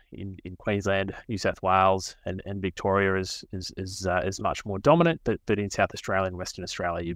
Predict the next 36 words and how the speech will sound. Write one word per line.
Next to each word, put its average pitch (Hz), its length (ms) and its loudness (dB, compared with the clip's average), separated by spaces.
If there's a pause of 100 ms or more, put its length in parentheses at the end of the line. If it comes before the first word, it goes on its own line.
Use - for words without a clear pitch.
you - 140 -6
see 87 320 0
that, 87 200 -2 (200)
uh, 87 160 -2
that 92 120 2
impact 90 360 -2
from 92 160 -10
Chinese 90 420 -2
buying 90 380 -2
a, 92 120 -4
a 98 100 0
lot 95 200 4
more 92 300 0 (360)
on, 95 300 -2
uh, 92 300 4
on 95 160 -6
prices 92 480 -2
than 87 180 -8
perhaps - 300 0
what - 100 -6
you 71 60 -4
do 82 140 -4
see 85 160 -6
on, 82 220 -6
on 92 120 -8
the 87 80 -4
East 80 180 -4
Coast. - 400 -10
But, 92 140 -6 (160)
um, 92 280 -2 (220)
yeah, 120 260 6
I 92 40 2
suppose 131 400 2
we 123 100 -10
should, - 140 -12 (540)
to, - 100 -10